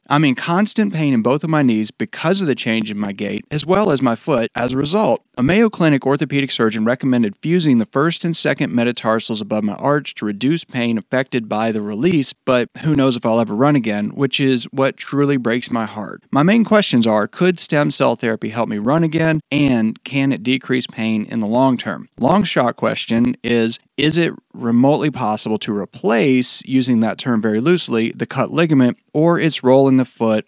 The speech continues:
also allowing me to run again, which is most important to me, honestly? Now, this is a tough problem, and I really believe that for all runners, there's always a solution. You just have to figure out the right solution for you. And so,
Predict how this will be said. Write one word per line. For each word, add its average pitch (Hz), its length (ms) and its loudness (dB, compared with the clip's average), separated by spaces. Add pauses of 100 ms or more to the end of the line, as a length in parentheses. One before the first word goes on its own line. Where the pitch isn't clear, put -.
also 123 420 0
allowing 113 420 0
me 110 160 0
to 117 160 -6
run 170 200 2
again, 120 500 0
which 143 260 -2
is 123 360 0
most 117 260 -2
important 110 400 -4
to 101 60 -10
me, 98 100 -8
honestly? - 500 -12 (500)
Now, - 100 -2
this 208 120 2
is 190 80 -2
a 151 80 0
tough 131 320 -2
problem, 101 460 -6
and 104 160 -6 (160)
I 151 140 0
really 190 260 2
believe 131 300 0
that 123 120 -2
for - 320 -4
all 147 320 2
runners, 113 460 -2
there's 117 240 0
always 151 260 2
a 139 60 -2
solution. 127 480 0
You - 20 2
just 117 100 -2
have 165 120 -2
to - 80 -18
figure 131 200 2
out 117 120 2
the 110 80 -6
right 110 180 0
solution 107 420 -4
for 104 140 -8
you. 98 400 -4
And 113 260 -6
so, 117 360 0